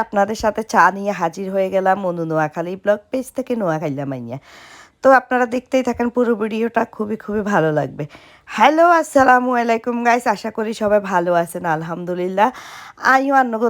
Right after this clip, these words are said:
দোয়ায় ভালো আছি। তো ভালো আছি দেই তো আজকে দেখতাছেন সুন্দর একখান ভিডিও লই আন্নগো লগে আই চলে আইছি অনু নোয়াখালী ব্লগ পেজ থেকে, নোয়াখালী মাইয়া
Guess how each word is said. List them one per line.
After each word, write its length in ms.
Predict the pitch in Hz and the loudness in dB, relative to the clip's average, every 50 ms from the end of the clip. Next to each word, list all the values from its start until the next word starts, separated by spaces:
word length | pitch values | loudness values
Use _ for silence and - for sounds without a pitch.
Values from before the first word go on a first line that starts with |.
| 220 | 2
দোয়ায় 220 | 226 220 220 214 208 202 | 4 4 6 6 6 4
ভালো 180 | 190 190 202 202 202 | 4 6 6 4 4
আছি। 160 | 208 - - 233 220 - | 2 0 -6 -8 -4 -4
তো 60 | 233 208 196 190 | -2 0 2 4
ভালো 180 | 175 180 196 196 202 | 4 4 4 2 2
আছি 160 | 202 - 214 208 190 | 0 -2 -8 -6 -4
দেই 140 | 190 170 180 190 - | -2 -2 -2 -2 0
তো 40 | - 196 190 | 0 0 0
আজকে 220 | 190 190 - 190 175 160 | 0 -2 -4 -6 -6 -6
দেখতাছেন 440 | 175 160 - - 175 170 - 185 180 202 - - | -8 -6 -4 -4 -4 -4 -4 -6 -8 -8 -8 -8
সুন্দর 240 | 220 220 220 214 214 208 | -8 -4 -2 -2 -2 -2
একখান 220 | 208 - 202 190 196 190 | -2 -2 -4 -4 -4 -6
ভিডিও 260 | 202 185 196 185 180 180 | -8 -8 -6 -6 -6 -4
লই 120 | 180 175 170 165 | -2 0 0 0
আন্নগো 260 | 156 160 165 156 165 170 170 | 0 0 -4 -4 -2 -2 -2
লগে 140 | 165 160 170 156 | -2 0 -2 -4
আই 60 | 160 160 | -4 -4
চলে 180 | - 202 208 190 180 175 175 | -6 -8 -6 -6 -4 -6 -6
আইছি 180 | 190 - - 220 214 202 | -6 -6 -6 -4 -2 -2
অনু 140 | 190 185 185 175 | -2 -4 -4 -2
নোয়াখালী 460 | 170 156 151 156 - 180 165 170 180 196 - - - - - - - _ - | 0 0 0 0 0 -2 -4 -2 -4 -6 -8 -10 -16 -20 -20 -20 -20 _ 0
ব্লগ 180 | 196 226 233 233 240 _ - | 4 4 4 4 2 _ 4
পেজ 160 | 262 269 262 - - | 4 4 2 0 -2
থেকে, 180 | - 269 269 269 262 254 | -2 0 2 2 2 4
নোয়াখালী 360 | 233 233 214 214 226 233 233 233 233 240 | 6 6 4 4 2 0 2 2 4 4
মাইয়া 260 | 240 233 233 233 226 | 2 2 0 0 -2